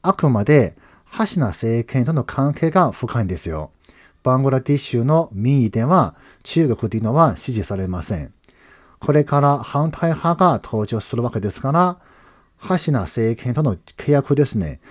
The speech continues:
続くとは思えません。というふうにですね、遠回し、中国のことを批判しました。実はですね、もう返済は私はかなり難しいというふうに思いますね。私はですね、どうして当時、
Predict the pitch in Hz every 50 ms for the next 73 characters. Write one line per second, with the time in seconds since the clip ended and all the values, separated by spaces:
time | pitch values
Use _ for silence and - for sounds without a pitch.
0 | - - _ - - 151 143 139 - 147 135 - 165 175 170 110 - _ - 104
1 | 104 98 90 87 82 80 80 76 - - 87 76 - - _ _ _ - _ -
2 | - 147 147 151 143 - 165 156 113 95 80 - - 95 87 76 - - - 139
3 | 139 151 170 156 123 95 - - - 87 - - _ - - - - _ _ -
4 | - - 160 151 135 - 110 104 113 - - 151 - 139 156 160 123 - - 98
5 | 90 - 101 98 98 98 92 - 127 123 117 110 107 - 92 78 - - - -
6 | - _ - - 165 160 160 226 233 165 127 - - 113 110 95 82 85 110 110
7 | - - - 185 196 190 - 202 190 185 190 190 190 - - - - - - _
8 | - 123 135 165 170 156 - 165 170 165 165 - 226 233 185 143 113 113 120 135
9 | - - 127 123 - 110 - 85 76 - - _ _ _ _ _ - 135 131 -
10 | 165 170 185 160 131 - 101 107 110 107 104 104 101 104 101 101 - - 95 82
11 | 78 80 85 98 - _ _ _ _ _ _ _ _ _ _ _ _ _ _ _
12 | _ - - - - 143 147 170 165 - - 175 175 175 180 147 - 135 117 98
13 | - - 151 175 165 - - 131 107 98 - - 156 147 123 107 - - 104 90
14 | 78 73